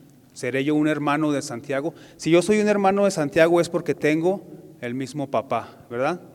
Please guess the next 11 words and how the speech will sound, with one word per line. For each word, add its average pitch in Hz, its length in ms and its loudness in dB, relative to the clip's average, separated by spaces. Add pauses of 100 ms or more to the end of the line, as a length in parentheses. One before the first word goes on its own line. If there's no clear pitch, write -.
(340)
Entonces, 131 640 -6 (240)
ahí 127 200 -2
está 139 280 -6
el 143 180 -10
primer 127 300 -8
reto, 120 320 -6
a, 120 200 -6
a 113 60 -8
preguntarnos, 123 960 -6
¿en 120 180 -12
verdad 127 460 -6